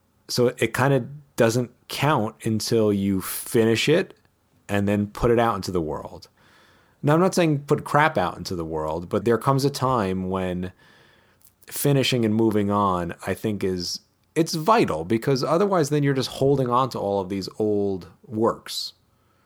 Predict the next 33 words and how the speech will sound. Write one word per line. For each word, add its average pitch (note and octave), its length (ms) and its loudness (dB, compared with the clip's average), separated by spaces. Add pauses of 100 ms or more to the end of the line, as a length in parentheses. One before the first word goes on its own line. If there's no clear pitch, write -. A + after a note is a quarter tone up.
(380)
And A#2 120 -2
I A2+ 60 2
think C#3+ 400 -2
if A#2 160 -6
you A#2 100 0
wanna A2+ 220 2
grow G2+ 800 0 (680)
as F#2 140 -2
a F#2+ 60 -2
musician, G#2 500 0
as F#2+ 140 0
a F#2+ 60 -4
composer, G2+ 680 -2
as G2 280 -2
any D3+ 240 4
sort B2+ 180 0
of G2+ 140 0
creative G2+ 400 2
person, F2 560 -2 (760)
you A2+ 140 0
need D3 160 4
to - 80 -2
finish F3 500 0
things. D#2 680 -8 (600)
That A2 200 2
cliche C#3 460 4
of G2+ 400 2 (200)
art A#2+ 320 4
is G#2 160 2
not G#2 340 0 (260)
finished, G#2 540 2
it's A2 160 -2
abandoned. D#2+ 800 -2